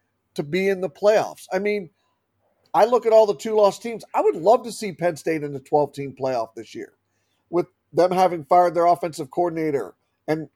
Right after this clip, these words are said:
continue to go on from there. I would have loved to have seen that scenario. So I, I don't think it does. I think it just moves the goalpost in terms of losing two games sort of put you on the outside looking in this year.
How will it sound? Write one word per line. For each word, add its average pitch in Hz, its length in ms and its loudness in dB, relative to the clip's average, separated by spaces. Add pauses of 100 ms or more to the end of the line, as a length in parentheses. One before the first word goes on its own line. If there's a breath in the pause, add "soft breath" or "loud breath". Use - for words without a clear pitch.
continue 196 440 -4
to 165 80 -8
go 165 220 2
on 175 160 0
from 147 160 -8
there. 160 200 -4
I 160 60 2
would 220 140 4
have 175 80 0
loved 190 300 2
to 202 60 -4
have 156 120 -8
seen 160 200 -8
that 135 200 -8
scenario. 120 600 -12
So 196 400 2 (920)
I, 165 180 -2
I 220 120 4
don't 226 440 0
think 240 200 -8
it 190 120 -10
does. 208 300 4
I 190 80 2
think 262 200 -6
it 247 100 -8
just 208 240 -2
moves 196 380 0
the 202 80 -2
goalpost 214 800 2
in 190 140 -6
terms 202 360 -4
of 175 300 4 (400)
losing 214 480 0
two 220 220 -6
games 185 440 0
sort 180 280 0
of 165 240 2 (600)
put 202 180 0
you 190 140 2
on 185 140 0
the 175 80 -2
outside 180 560 0
looking 175 320 -4
in 180 180 -2
this 185 200 -2
year. 202 320 0